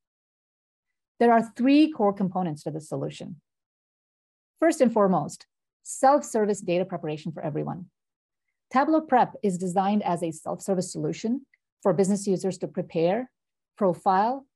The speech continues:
shape, and clean data for analysis. We'll continue to focus on the business user and expand to include advanced transformations such as removing unused data, e-, updating extract frequency based on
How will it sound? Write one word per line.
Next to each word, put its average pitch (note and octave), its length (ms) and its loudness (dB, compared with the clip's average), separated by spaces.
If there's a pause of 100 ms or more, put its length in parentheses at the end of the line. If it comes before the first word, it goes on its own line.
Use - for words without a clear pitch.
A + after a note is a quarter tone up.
(120)
shape, - 440 -4 (300)
and F#3+ 260 -2
clean A#3 320 4
data F3+ 220 4
for F3+ 120 -6
analysis. D3 680 -10 (880)
We'll C4 140 4
continue E4 400 4
to A3+ 80 2
focus G3+ 340 0
on F3 220 0
the D#3+ 80 0
business G3 340 -2
user F3 260 -4
and A3 200 -6
expand F3+ 480 -4
to G#3+ 100 -8
include D#3+ 460 -6
advanced D#3+ 580 -6
transformations E3+ 680 -4
such D#3 180 -2
as D3 220 -6 (280)
removing E3 460 2
unused D3 400 -6
data, A3 460 4 (640)
e-, F3 80 -6 (180)
updating F3 400 -2
extract D#3+ 440 -6
frequency A#3+ 580 0
based F3 340 -2
on D#3 320 -6